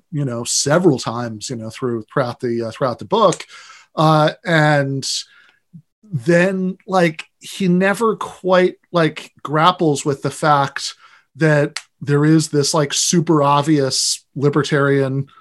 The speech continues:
objection to civil rights legislation that, like, was actually,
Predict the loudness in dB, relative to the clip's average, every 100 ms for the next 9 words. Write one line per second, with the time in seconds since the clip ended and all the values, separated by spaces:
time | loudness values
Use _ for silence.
0 | _ -2 -2 0 0 0 0 -2 -2 -6
1 | -4 -2 -2 0 2 2 0 -2 -4 -4
2 | -6 -6 -8 -10 -10 -12 -10 -8 -6 -6
3 | -4 -4 -6 -4 -2 -2 -4